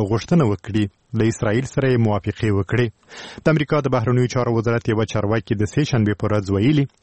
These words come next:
واشنګټن هیله مند دی چې له دې سره به د اسرائیل او فلسطین ترمنځ د شخړې په حل کې پرمختګ وسي. د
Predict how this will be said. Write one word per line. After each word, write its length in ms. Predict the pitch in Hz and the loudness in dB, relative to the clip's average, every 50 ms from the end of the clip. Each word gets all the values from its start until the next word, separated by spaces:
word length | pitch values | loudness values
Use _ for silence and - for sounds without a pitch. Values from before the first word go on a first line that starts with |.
| - - - - - - | -20 -20 -20 -18 -6 0
واشنګټن 560 | 147 160 165 160 - 151 - 165 160 160 135 160 | 2 2 2 2 0 0 0 0 0 0 0 2
هیله 180 | 151 139 131 135 | 2 2 2 2
مند 160 | 139 143 135 | 2 2 2
دی 80 | 135 131 | 0 0
چې 120 | - 143 131 | 0 0 0
له 60 | - 104 104 | 0 2 2
دې 80 | 135 151 - - | 2 0 2 0
سره 140 | 123 117 107 | -2 -2 0
به 100 | 110 110 101 | -2 0 0
د 120 | 107 107 - | 0 0 0
اسرائیل 360 | - 110 104 104 127 160 160 - - - - - - 147 | 0 -2 0 2 2 2 0 -2 -6 -20 -20 -6 -2 0
او 60 | 143 139 - | 0 0 0
فلسطین 460 | 143 135 131 120 - - 139 139 127 - | 0 0 0 -2 0 0 0 0 2 0
ترمنځ 340 | 113 107 110 127 151 160 - _ - - _ _ _ 127 127 | 0 0 2 2 2 0 0 _ -14 -20 _ _ _ -2 -2
د 20 | 139 - | -2 0
شخړې 220 | - 170 160 156 - - | 0 0 0 0 0 0
په 40 | 113 92 | -2 0
حل 120 | 127 147 151 | 0 -2 -2
کې 280 | - - 143 127 - 110 | -2 -2 -2 -2 0 0
پرمختګ 400 | 104 104 104 - - - 104 92 95 98 | 0 0 -2 -2 -2 -4 -4 -2 0 -2
وسي. 240 | 101 - - 113 104 _ _ _ _ - | -2 0 -2 -2 -2 _ _ _ _ -6
د 20 | - | -2